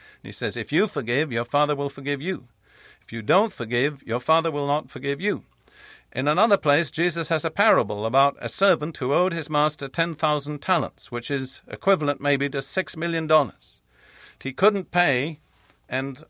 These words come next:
so he pled with his master for mercy, and his master forgave him that whole debt. But then he went out and met a fellow servant who owed him a hundred pence, about seventeen dollars. And he demanded payment of that debt, and even though his fellow servant pled for mercy,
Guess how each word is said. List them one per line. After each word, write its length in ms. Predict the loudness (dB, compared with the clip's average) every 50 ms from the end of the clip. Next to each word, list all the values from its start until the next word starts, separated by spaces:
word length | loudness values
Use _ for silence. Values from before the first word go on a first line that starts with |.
| _ _
so 300 | -8 -2 0 2 2 2
he 100 | 0 -2
pled 460 | -4 -2 0 2 2 2 0 -2 -4
with 180 | -4 -4 -2 -2
his 160 | -4 -2 0
master 380 | 2 4 4 2 0 -4 -6
for 140 | -6 -4 -2
mercy, 340 | 0 0 0 0 0 -2 -6
and 80 | -6 -6
his 160 | -6 -4 0
master 360 | 2 2 2 2 -2 -6 -8
forgave 380 | -6 -6 -2 0 0 0 2 0
him 160 | -2 -2 0
that 180 | 0 0 0
whole 220 | -2 -2 -4 0 2
debt. 360 | 4 2 2 2 -2 -12 -20 _ _ _ _ _ -20 -20 -20 -20 -20 -20 -20 -20 -20 -20 _ -8
But 140 | -6 -2 2
then 160 | 2 2 2
he 120 | 0 0
went 200 | 2 2 4 6
out 240 | 6 6 6 4 0
and 140 | -4 -4 -2
met 160 | 0 2 2
a 80 | 2 2
fellow 220 | 2 2 2 2
servant 360 | 2 2 2 2 2 0 -2
who 100 | 0 4
owed 160 | 4 4 4
him 100 | 4 2
a 60 | 0 0
hundred 320 | 0 -2 -2 -4 -8 -4
pence, 400 | -2 -2 0 0 -2 -6 -8 -6
about 260 | -2 0 0 -2 -2
seventeen 480 | -2 -2 -2 -2 -2 -4 -6 -6 -4 0
dollars. 580 | 0 0 0 0 -4 -10 -16 -20 -20 -20 _ _ _ _ _ -20 -20 -18 -8 -4
And 100 | -2 0
he 120 | 2 2
demanded 600 | 2 2 4 4 4 4 4 4 2 0 -2 -2
payment 400 | -2 -2 0 0 0 -2 -2 -2
of 100 | -2 0 2
that 260 | 2 2 0 0 2
debt, 360 | 2 2 2 2 -2 -6 -10
and 200 | -10 -8 -8 -6
even 260 | -4 -4 -4 -2 0
though 140 | 0 0 0
his 120 | 0 -2
fellow 220 | -2 -2 -2 -2 -4
servant 420 | -2 0 0 -2 -2 -4 -8 -8
pled 300 | -2 0 0 0 0 -2
for 140 | -4 -4 -2
mercy, 500 | 0 0 -2 -2 -2 -4 -4 -4 -4 -6